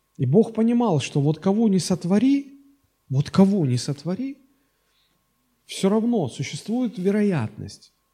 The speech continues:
бунта. А Он хотел себе иметь детей, с которыми можно было бы жить в вечности, которые никогда бы не бунтовали.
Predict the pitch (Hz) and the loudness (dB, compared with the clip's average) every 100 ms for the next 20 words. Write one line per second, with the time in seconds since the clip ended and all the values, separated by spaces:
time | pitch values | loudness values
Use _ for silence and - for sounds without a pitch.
0 | _ 113 120 165 156 104 92 113 - - | _ -4 2 2 0 -8 -8 -16 -20 -20
1 | _ _ _ _ _ _ _ _ _ _ | _ _ _ _ _ _ _ _ _ _
2 | _ _ - 151 233 247 226 226 247 233 | _ _ -2 2 2 0 -6 -2 -2 -2
3 | 196 208 202 - 131 - _ _ - 160 | -4 -2 -2 -4 -20 -20 _ _ -2 2
4 | 220 180 156 220 - 233 156 - 151 180 | 2 2 2 0 0 0 0 -2 -2 0
5 | 165 165 165 _ _ - 165 165 160 175 | 0 -2 -4 _ _ -4 -2 0 2 2
6 | 156 139 170 165 147 170 196 - 151 - | 2 2 0 0 0 2 2 0 -4 -4
7 | - 143 196 190 170 175 190 170 165 160 | -6 -6 -2 0 0 -2 -4 -4 -4 -6
8 | 160 104 92 - - | -8 -8 -8 -8 -12